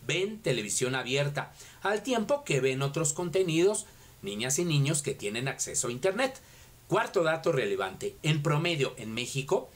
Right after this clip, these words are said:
se ve televisión abierta por alrededor de dos horas y media al día. Niñas y niños la ven un poco menos, dos punto tres horas al día. Pero ¿qué cree?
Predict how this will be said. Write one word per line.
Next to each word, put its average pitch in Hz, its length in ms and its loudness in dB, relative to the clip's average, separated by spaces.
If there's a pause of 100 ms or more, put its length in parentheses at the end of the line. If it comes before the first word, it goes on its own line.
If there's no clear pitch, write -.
(140)
se - 220 0
ve 160 120 2
televisión 165 720 0
abierta 147 720 -2
por 120 360 0
alrededor 113 640 0
de 127 100 2
dos 147 300 0
horas 185 440 2
y 117 120 -10
media 143 340 2
al 98 320 -8
día. 117 300 -4 (580)
Niñas 185 380 0
y - 20 0
niños 156 460 2 (260)
la 135 200 0
ven 220 200 0
un 190 140 0
poco 170 260 2
menos, 208 380 2 (220)
dos 190 300 0
punto 196 420 2
tres 156 260 2
horas 147 240 2
al 95 100 -2
día. 92 220 -10 (160)
Pero 175 180 0
¿qué 202 160 2
cree? 117 240 -4